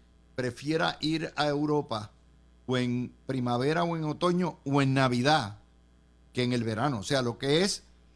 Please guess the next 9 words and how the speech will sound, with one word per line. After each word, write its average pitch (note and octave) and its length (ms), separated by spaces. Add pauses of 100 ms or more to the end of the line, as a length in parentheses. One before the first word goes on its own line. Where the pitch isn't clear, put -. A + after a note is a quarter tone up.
(140)
junio, C3+ 460 (600)
julio, E3 540 (300)
agosto G3 720 (360)
se C#3+ 260
torna F3+ 560
insoportable. D#3 1120
Y B2+ 220 (180)
como B2 240
está, F#3 560